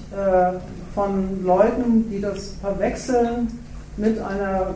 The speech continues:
menschenfreundlichen Anwendung von Wissenschaft. Das hat damit gar nichts zu tun. Das war erstmal das, was ich, äh, deutlich machen wollte, dass die,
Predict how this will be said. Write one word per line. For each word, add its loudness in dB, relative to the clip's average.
menschenfreundlichen 0
Anwendung 4
von -2
Wissenschaft. 0
Das -6
hat -4
damit -4
gar -4
nichts -10
zu -8
tun. 0
Das -6
war 6
erstmal 2
das, 4
was 0
ich, -4
äh, 0
deutlich 4
machen 2
wollte, 4
dass -4
die, -8